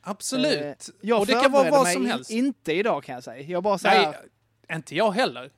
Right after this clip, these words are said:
Speaker 2: jag såg det häromdagen och sen har jag gått och försökt att inte tänka på det alls. Bara för att
Speaker 1: Ja.
Speaker 2: det ska, eh, ja.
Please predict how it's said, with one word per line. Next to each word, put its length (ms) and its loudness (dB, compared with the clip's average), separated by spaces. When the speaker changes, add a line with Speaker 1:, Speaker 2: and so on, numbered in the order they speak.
Speaker 2:
jag 200 -4
såg 240 -2
det 60 -2
häromdagen 460 -2
och 120 -8
sen 180 -6
har 60 -4
jag 80 -8
gått 280 -6
och 100 -12
försökt 360 -6
att 160 -16
inte 280 -6
tänka 300 -8
på 100 -10
det 80 -10
alls. 380 -12
Bara 260 -2
för 100 -8
att 60 -8
Speaker 1:
Ja. 80 -6
Speaker 2:
det 60 -4
ska, 160 -8
eh, 760 -8
ja. 160 0